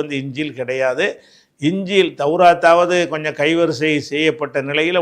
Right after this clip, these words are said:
உலகத்துல கிடைக்கிறது. இஞ்சில் என்பது சுத்தமாவே என்ன செஞ்சிட்டாங்க,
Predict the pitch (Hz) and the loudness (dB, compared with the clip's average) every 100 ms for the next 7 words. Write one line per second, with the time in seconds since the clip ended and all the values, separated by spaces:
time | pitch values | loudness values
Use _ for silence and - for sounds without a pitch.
0 | 156 156 156 151 123 165 175 147 143 107 | 0 0 -2 -4 -2 2 4 4 0 -2
1 | _ _ _ _ _ 143 180 185 226 196 | _ _ _ _ _ -6 -4 -2 -2 0
2 | 160 151 147 151 156 151 - 156 151 175 | 0 0 -2 0 0 -2 -6 -12 -8 -4
3 | 175 175 170 156 147 151 151 | -2 0 -2 -2 -4 -4 2